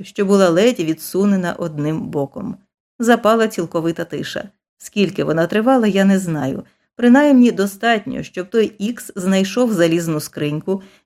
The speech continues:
відчинив її і побачив ту одну річ, яку я там залишив. Потім знов почулося легеньке порипування в напрямку сходів.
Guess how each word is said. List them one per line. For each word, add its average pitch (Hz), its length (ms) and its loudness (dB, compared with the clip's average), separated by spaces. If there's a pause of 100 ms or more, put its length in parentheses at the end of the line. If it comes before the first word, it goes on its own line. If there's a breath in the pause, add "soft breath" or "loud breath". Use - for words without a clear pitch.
відчинив 202 600 2
її 190 400 -2 (220 loud breath)
і 262 100 -2
побачив 226 640 2
ту 247 260 -6
одну 165 480 -2
річ, 196 360 -2
яку 170 320 0
я 175 140 2
там 151 320 -2
залишив. 156 600 -2 (320)
Потім 247 340 4
знов 196 380 2
почулося 170 600 -2
легеньке 175 480 2
порипування 226 720 0
в 156 100 -8
напрямку 170 520 -2
сходів. - 560 -4